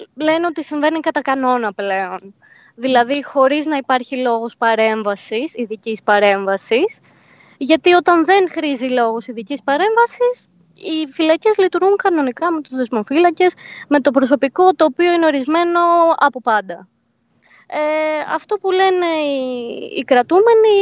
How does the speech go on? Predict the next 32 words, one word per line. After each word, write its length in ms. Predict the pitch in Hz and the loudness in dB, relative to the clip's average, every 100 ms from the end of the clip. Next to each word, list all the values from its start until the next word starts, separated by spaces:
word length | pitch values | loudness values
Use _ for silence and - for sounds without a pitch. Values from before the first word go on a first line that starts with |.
| 392 | 2
είναι 180 | 381 370 | 2 2
ότι 280 | 370 - 320 311 302 294 294 294 | 2 0 -2 0 0 0 0 0
τα 120 | 294 294 | 0 2
τελευ-, 400 | 277 285 285 _ _ | 2 2 -2 _ _
τον 240 | 269 262 | -2 0
τελευταίο 420 | 240 285 277 330 | 0 0 0 0
ένα 160 | 294 233 | 0 -2
χρόνο 500 | - 247 262 339 427 466 - _ _ | -2 0 0 0 0 -2 -4 _ _
έχουν 280 | 320 330 302 | -4 -2 0
αλλάξει 300 | 277 277 - | 0 0 -2
τα 80 | |
δεδομένα 600 | 226 214 208 208 226 285 427 523 _ _ _ _ _ | -6 -6 -6 -4 -4 -2 -2 -4 _ _ _ _ _
και 160 | 392 359 | -2 0
ζουνε 420 | 403 427 415 427 427 415 403 392 392 349 302 | 2 2 4 2 2 2 0 0 -2 -2 -4
μία 320 | 349 392 392 349 | 0 2 4 2
γενική 880 | 311 311 294 - 359 370 370 359 339 | 2 0 -2 -4 -2 0 2 0 0
κατάσταση 560 | 285 277 349 339 359 339 | -2 0 0 0 -2 0
έκτακτης 540 | 339 - 294 240 - | 0 0 -6 -8 -4
ανάγκης, 760 | 226 220 214 208 190 294 453 - _ _ _ | -2 2 0 0 -4 -6 -6 -12 _ _ _
από 160 | 233 | -6
την 160 | - 233 | -4 -2
άποψη 340 | 214 208 - | -2 -6 -16
της 180 | _ - | _ -6
αντιμετώπισης, 840 | 233 214 220 208 214 - - 415 - _ _ | -4 -4 -4 0 -2 -2 -2 -2 -2 _ _
χωρίς 340 | - 403 440 - | 2 4 6 4
ωστόσο 380 | 415 440 427 427 | 2 2 2 2
να 120 | 440 | 2
συμβαίνει 480 | - 349 339 415 427 | 0 0 2 2 2
από 140 | 381 | -2
πλευράς 500 | 349 330 370 392 403 | -4 -2 2 2 0
τους, 140 | 403 392 _ _ _ - | -8 -12 _ _ _ -14
ε, 100 | - | 0